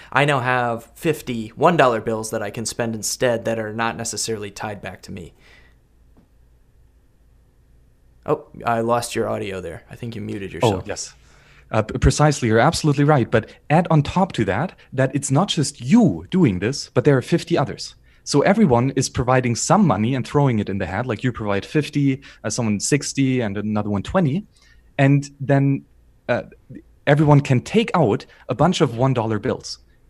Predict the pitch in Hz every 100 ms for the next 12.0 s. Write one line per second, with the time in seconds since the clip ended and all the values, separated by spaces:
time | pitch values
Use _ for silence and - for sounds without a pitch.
0 | _ 110 110 110 - 139 143 127 113 104
1 | 123 226 - 180 131 143 - - 156 143
2 | 139 143 117 117 107 120 104 - 190 -
3 | 120 120 113 120 127 135 - - _ _
4 | _ _ _ _ _ - 113 - - 95
5 | - _ _ - - - - - 131 143
6 | 147 143 - 156 170 180 175 190 247 240
7 | 233 - 180 208 214 254 233 185 131 95
8 | - - - - _ _ _ 117 113 -
9 | 139 151 - - 139 - 120 135 139 127
10 | 127 120 123 123 117 113 113 107 - -
11 | 110 113 123 113 104 110 110 110 110 -